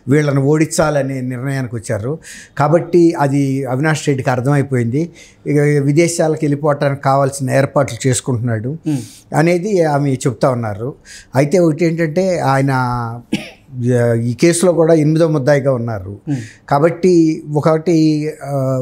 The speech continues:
Speaker 1: ఓడిపోయిన తర్వాత పులివెందుల్లో ఆయనకు ఉండటం ఒక రకంగా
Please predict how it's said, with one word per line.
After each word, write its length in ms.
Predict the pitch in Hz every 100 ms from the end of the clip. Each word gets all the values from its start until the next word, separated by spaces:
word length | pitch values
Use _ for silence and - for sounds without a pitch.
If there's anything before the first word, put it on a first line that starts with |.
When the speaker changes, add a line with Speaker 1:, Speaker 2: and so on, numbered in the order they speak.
| 127 123 123 127
Speaker 1:
ఓడిపోయిన 460 | 147 175 185 180 165
తర్వాత 640 | 160 156 160 160 156 151 147 147 143 _ _ _ _ -
పులివెందుల్లో 480 | 160 165 160 156 151
ఆయనకు 240 | 143 135
ఉండటం 300 | 143 147 143
ఒక 200 | 131 123
రకంగా 460 | 135 147 143 139